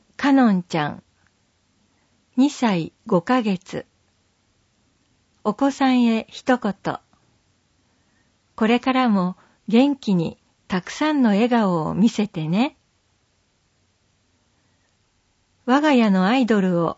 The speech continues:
募集しています。問い合わせ、広報校長課、窓口、または電話。六月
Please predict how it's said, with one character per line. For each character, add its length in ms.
募 140
集 260
し 140
て 120
い 120
ま 200
す。 220
問 240
い 80
合 80
わ 140
せ、 360
広 300
報 460
校 240
長 300
課、 300
窓 360
口、 460
ま 160
た 220
は 260
電 400
話。 280
六 320
月 520